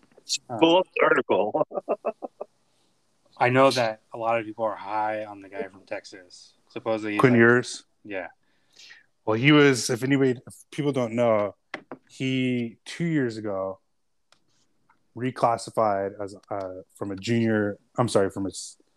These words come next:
Speaker 3: whatever, however the reclassifying works, he left high school a year early to enroll at Ohio State and took, like, a, a million dollar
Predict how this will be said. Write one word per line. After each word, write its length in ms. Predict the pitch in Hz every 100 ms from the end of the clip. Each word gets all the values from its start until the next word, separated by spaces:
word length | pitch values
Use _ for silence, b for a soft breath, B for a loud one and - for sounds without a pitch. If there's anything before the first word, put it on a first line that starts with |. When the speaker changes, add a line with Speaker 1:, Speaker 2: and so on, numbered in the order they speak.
| _ -
Speaker 3:
whatever, 280 | 139 139 127
however 360 | 160 220 220
the 120 | 180
reclassifying 680 | 139 151 - 139 123 - 123
works, 420 | 107 113 131 - - _ _
he 80 | 127
left 220 | 135 143
high 140 | - 135
school 240 | - -
a 40 | 107
year 240 | 113 120
early 380 | 113 117 110 101 - _ _ _ -
to 140 | 127
enroll 440 | 113 104 110 107 101
at 140 | 101
Ohio 360 | 101 110 110 98
State 360 | - 123 110 87 _ - - _ _ -
and 160 | 117 -
took, 220 | 135 -
like, 120 | 117
a, 140 | 104 98 -
a 60 | 107
million 420 | 117 127 120 117
dollar 200 | 107